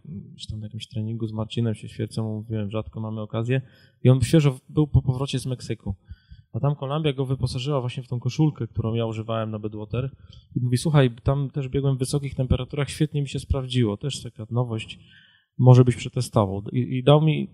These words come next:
na testy właśnie, na szczęście były te wysokie temperatury w Polsce na początku czerwca, pod koniec maja.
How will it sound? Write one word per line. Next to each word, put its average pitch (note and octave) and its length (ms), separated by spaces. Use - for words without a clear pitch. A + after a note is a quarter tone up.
na C3 200
testy D3 460
właśnie, C3 380
na C3+ 160
szczęście D3 360
były C3 140
te C3 100
wysokie B2+ 340
temperatury A#2+ 520
w - 60
Polsce G#2 420
na G#2 100
początku - 420
czerwca, G#2+ 460
pod - 180
koniec G#2 280
maja. A2 360